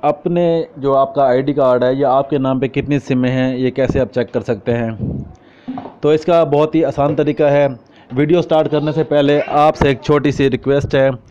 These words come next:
کہ اگر آپ نے ابھی تک میرا چینل سبسکرائب نہیں کیا تو پلیز میرے چینل کو سبسکرائب کریں، ویڈیو کو لائک کریں، اپنے دوستوں کو شیئر کیا کریں۔ تو لائک کرنے سے آپ کو کچھ نہیں، آ، جاتا، ہماری حوصلہ افزائی ہوتی ہے۔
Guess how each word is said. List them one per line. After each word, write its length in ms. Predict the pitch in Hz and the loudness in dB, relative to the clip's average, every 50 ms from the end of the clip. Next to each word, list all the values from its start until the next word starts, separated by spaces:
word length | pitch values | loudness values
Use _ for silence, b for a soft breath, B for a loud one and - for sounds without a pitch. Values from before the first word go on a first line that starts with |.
| B B B B B B B B | B B B B B B B B
کہ 320 | - 135 131 127 127 127 - | -2 0 2 2 4 2 2
اگر 220 | - 127 135 139 147 | 0 0 2 2 4
آپ 220 | 151 147 143 - | 4 2 2 2
نے 120 | 151 151 147 | 0 0 2
ابھی 180 | 135 147 147 | 2 2 2
تک 80 | 127 151 143 | 2 0 0
میرا 240 | 139 143 143 139 139 | 2 2 2 2 2
چینل 280 | 139 147 139 139 139 | 2 0 0 0 0
سبسکرائب 500 | 127 - - 110 - - 131 135 139 131 | 0 -2 -4 -6 -4 -2 0 2 2 2
نہیں 180 | 127 131 135 139 | 2 0 0 0
کیا 260 | 127 135 135 135 135 | 0 0 2 2 2
تو 120 | 131 131 120 | 2 0 0
پلیز 400 | - 131 127 135 139 131 131 120 | 0 0 2 2 2 0 0 0
میرے 240 | 131 127 123 127 | 0 0 0 0
چینل 240 | 120 - 127 120 123 | 0 0 -2 -2 -2
کو 100 | 117 123 | -4 -6
سبسکرائب 540 | 117 123 113 - - 123 123 123 135 131 131 | -6 -6 -8 -8 -4 0 0 2 2 0 0
کریں، 300 | - 135 127 131 131 127 120 | 0 0 0 0 0 -2 -2
ویڈیو 260 | 117 117 117 123 123 | -2 -2 0 0 0
کو 80 | 113 123 | 0 0
لائک 300 | 117 113 113 123 117 - | 0 2 2 0 0 0
کریں، 200 | 135 123 120 120 | -2 0 0 0
اپنے 200 | 117 104 120 117 | -2 -2 -2 -2
دوستوں 360 | 110 110 107 - - 123 113 | 0 -2 -2 -2 -2 -4 -4
کو 140 | 110 113 117 | -2 -4 -4
شیئر 260 | 110 - 113 110 107 | -4 -4 -4 -4 -4
کیا 240 | 98 104 113 113 107 | -4 -4 -4 -2 -2
کریں۔ 240 | 95 113 113 107 104 95 - - _ _ _ b b b b b b b b b b b b b b b - - | -2 -2 -2 -4 -4 -8 -12 -20 _ _ _ b b b b b b b b b b b b b b b -12 -4
تو 160 | - 120 120 123 | -2 0 2 4
لائک 260 | 127 127 139 135 - | 4 2 2 2 0
کرنے 200 | 156 143 151 143 | 0 0 0 -2
سے 120 | - 143 | 0 0
آپ 120 | 120 120 123 | 0 0 0
کو 80 | 135 | -2
کچھ 180 | 117 135 - - | -4 -4 -2 -2
نہیں، 320 | 143 139 135 - - - | -2 -2 -2 -2 -2 0
آ، 200 | 139 131 131 131 | 0 2 2 2
جاتا، 380 | 123 120 127 123 - 135 127 120 | 2 2 0 0 2 0 0 2
ہماری 300 | 120 120 117 117 120 117 | 2 0 0 0 0 0
حوصلہ 320 | 110 110 110 - 117 113 | 0 -2 -2 -2 -2 -2
افزائی 280 | 110 101 104 107 104 107 | -2 0 0 -2 -2 -2
ہوتی 280 | 104 101 - - 110 | -2 -4 -4 -6 -6
ہے۔ 40 | 107 | -6